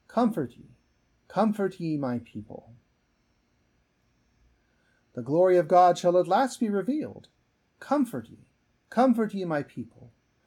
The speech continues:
All flesh shall see it. It is not concealed. Comfort ye, comfort ye, my people.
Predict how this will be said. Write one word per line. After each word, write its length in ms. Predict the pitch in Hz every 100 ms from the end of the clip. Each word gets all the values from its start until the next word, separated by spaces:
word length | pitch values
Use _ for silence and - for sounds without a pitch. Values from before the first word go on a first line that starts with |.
| _ _
All 120 | 127
flesh 340 | - 185 196 -
shall 140 | 170
see 280 | - - 175
it. 200 | 110 -
It 160 | 170 190
is 240 | 240 240
not 220 | 254 247
concealed. 680 | 240 226 - 254 330 - - _ _ _ _ -
Comfort 480 | - 330 208 131 -
ye, 180 | - - _ _ _ _ _
comfort 400 | - 247 226 220
ye, 260 | 185 180 180
my 240 | 165 151
people. 540 | 147 - 123 - 131